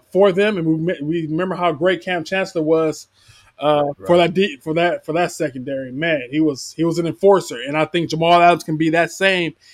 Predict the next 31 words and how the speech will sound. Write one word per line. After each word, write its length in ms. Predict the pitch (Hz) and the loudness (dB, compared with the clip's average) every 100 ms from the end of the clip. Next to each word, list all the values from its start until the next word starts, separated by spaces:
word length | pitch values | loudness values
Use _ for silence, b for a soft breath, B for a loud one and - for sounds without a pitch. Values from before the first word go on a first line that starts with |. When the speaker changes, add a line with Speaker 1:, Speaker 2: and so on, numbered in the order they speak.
| b b | b b
Speaker 1:
enforcer 640 | 175 180 143 196 190 170 151 | -2 -2 0 2 2 0 -6
for 220 | - 175 | -2 0
that 200 | 170 160 | 2 0
defense. 600 | 151 175 170 131 104 - _ _ _ _ | 0 -2 -2 -10 -12 -20 _ _ _ _
So 500 | - 170 156 143 139 _ _ _ _ | -2 2 2 0 -6 _ _ _ _
definitely 300 | 160 208 208 | 4 4 2
deserves 380 | 185 160 196 185 | -4 0 0 0
to 60 | 156 | 0
be 140 | 175 | 0
on 120 | 180 | 2
this 180 | 170 165 | -2 -2
list. 240 | 180 170 | -2 0
Definitely 280 | 143 180 160 | 0 -2 -2
deserves 240 | 147 180 170 | -2 0 0
to 60 | |
be 100 | 170 | -2
the 40 | 165 | -2
top 260 | 208 175 | -4 -4
two. 180 | - 180 | -2 -2
I, 180 | 165 165 | -2 -6
Josiah, 340 | 143 165 202 | -8 -4 -2
you 120 | 185 | 0
have 120 | 190 160 | 0 -2
a 40 | |
great 240 | 147 180 | -2 0
argument. 380 | 160 180 175 185 | 2 2 0 -2
I 100 | 165 | -2
put 200 | 160 190 | -2 -4
him 220 | 180 185 | -4 -4
number 200 | 180 180 | -4 -4
one. 440 | 165 165 185 190 | -4 -2 -2 -4